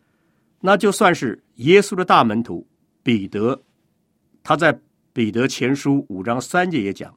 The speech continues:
他说：“不是辖制所托付你们的，乃是要做群羊的榜样。”那结果呢，教会发展到这个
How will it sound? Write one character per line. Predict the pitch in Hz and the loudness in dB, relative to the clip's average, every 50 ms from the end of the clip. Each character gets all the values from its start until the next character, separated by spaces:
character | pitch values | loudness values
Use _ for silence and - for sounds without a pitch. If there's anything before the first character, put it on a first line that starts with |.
| _ _ _ _ _ _ _ _ _ _ _ | _ _ _ _ _ _ _ _ _ _ _
他 | - 202 | -2 0
说 | 202 - 214 196 | 2 2 0 0
：“不 | - - 254 | 0 -2 -4
是 | 240 - - 233 160 107 - _ _ _ _ | -4 -2 0 -2 -2 -2 -4 _ _ _ _
辖 | - - - - - 135 123 127 170 | -12 -8 -6 -2 2 4 4 4 4
制 | 202 - - 214 151 | 2 0 -2 -6 -6
所 | 131 - - 101 90 | -4 -6 -8 -8 -10
托 | - - - 123 113 | -10 -8 -6 -4 -4
付 | 104 - 110 | -4 -6 -8
你 | 98 90 | -10 -10
们 | 82 - - | -12 -14 -20
的， | - - _ _ _ _ _ _ _ _ _ _ _ _ _ _ _ _ _ | -20 -20 _ _ _ _ _ _ _ _ _ _ _ _ _ _ _ _ _
乃 | 123 131 123 120 120 | 0 2 2 2 2
是 | - - 185 | 0 0 2
要 | 180 160 143 | 2 2 2
做 | 139 - - 170 127 98 - _ _ _ _ _ _ _ _ _ - | 0 0 0 0 0 -2 -4 _ _ _ _ _ _ _ _ _ -14
群 | - - - - 123 120 123 139 165 175 | -10 -8 -6 -2 0 2 2 2 2 2
羊 | 151 123 107 110 123 120 | 2 2 0 0 0 -2
的 | 120 | -4
榜 | 120 - - 76 71 71 - | -6 -6 -8 -10 -10 -4 0
样。” | 131 143 - - _ _ _ _ _ _ _ _ _ _ _ _ _ _ _ _ | 2 2 2 0 _ _ _ _ _ _ _ _ _ _ _ _ _ _ _ _
那 | - 190 | -4 -4
结 | 190 - 214 220 | 0 2 2 2
果 | 214 175 143 131 | 4 2 2 0
呢， | 135 120 - _ _ _ | 0 -2 -4 _ _ _
教 | - - 185 165 156 | -2 2 4 4 4
会 | 165 165 143 | 4 2 0
发 | 139 - - 170 170 170 180 180 | 0 0 2 4 6 6 6 4
展 | 147 131 107 95 95 | 2 0 -4 -2 -2
到 | 98 123 117 110 104 | 0 0 0 0 0
这 | - 123 107 | -4 -6 -6
个 | 95 104 98 92 92 90 | -6 -6 -8 -10 -10 -12